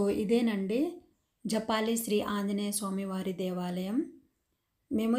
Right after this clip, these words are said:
చాలాసార్లు తిరుపతి వచ్చాము, but ఈ టెంపుల్కి మాత్రం రాలేదు, ఇదే ఫస్ట్ టైము.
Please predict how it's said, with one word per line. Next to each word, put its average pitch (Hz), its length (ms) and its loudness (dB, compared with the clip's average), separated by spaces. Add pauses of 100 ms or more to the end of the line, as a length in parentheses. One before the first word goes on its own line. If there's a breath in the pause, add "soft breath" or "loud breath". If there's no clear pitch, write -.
చాలాసార్లు 220 720 0
తిరుపతి 208 380 -2
వచ్చాము, 185 360 -4 (140)
but 185 240 -4
ఈ 196 160 -2
టెంపుల్కి 208 420 -2
మాత్రం 190 300 -4 (140)
రాలేదు, 185 400 -4 (140)
ఇదే 202 140 0 (100)
ఫస్ట్ - 300 -8
టైము. 185 260 -2